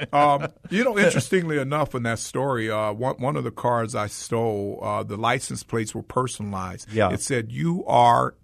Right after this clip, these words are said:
Speaker 1: a soul," the letters U R A
Speaker 2: A soul.
Speaker 1: S O U L. And, and, and, you know, I didn't change the plates. I kept the plates the same because I thought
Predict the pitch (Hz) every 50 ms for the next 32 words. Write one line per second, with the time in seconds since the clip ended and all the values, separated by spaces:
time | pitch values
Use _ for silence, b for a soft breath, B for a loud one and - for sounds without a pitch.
0 | _ _ 123 123 127 123 - - - - 117 107 95 92 92 135 117 104 101 107
1 | 117 113 107 101 101 101 104 120 135 139 147 151 - _ _ - 107 101 98 98
2 | 101 107 - - _ - - 101 101 104 - 127 - - 110 101 90 85 - 120
3 | 117 117 113 - 131 127 135 139 120 120 62 - 120 - 90 - 113 B B B
4 | B B B B B 139 135 139 - 156 143 147 - 143 143 151 151 170 175 170
5 | 175 170 165 - - 127 123 117 143 156 170 151 - - 170 156 156 156 143 -
6 | 151 - - - 170 147 107 - - 107 - - - 151 151 - 131 117 - 147
7 | 147 151 151 - - - - - 139 135 135 120 117 - - 117 117 117 113 -
8 | _ 135 131 127 123 -